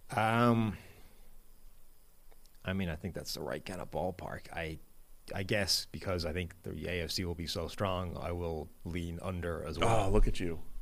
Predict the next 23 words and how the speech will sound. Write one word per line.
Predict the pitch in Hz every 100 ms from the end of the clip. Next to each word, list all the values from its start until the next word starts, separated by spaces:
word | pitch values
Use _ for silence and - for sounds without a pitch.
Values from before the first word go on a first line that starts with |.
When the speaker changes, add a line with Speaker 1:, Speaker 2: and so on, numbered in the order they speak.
| - 92
Speaker 1:
Yeah. | 85
Speaker 2:
You | 73
can't | 120 113
go | 101
over | 101 92
for | 85
everything. | 87 - -
I'll | 139
go | 160 160
under | 131 131 131
for | 127
the |
Dolphins, | 113 107 110 104
over | 120 117
for | 98
the | -
Patriots. | - - - - - - -
How | 123
Speaker 1:
I'm |
Speaker 2:
about | 131
Speaker 1:
just, | 143 -
Speaker 2:
that? | -
Speaker 1:
I'm | 123 113 104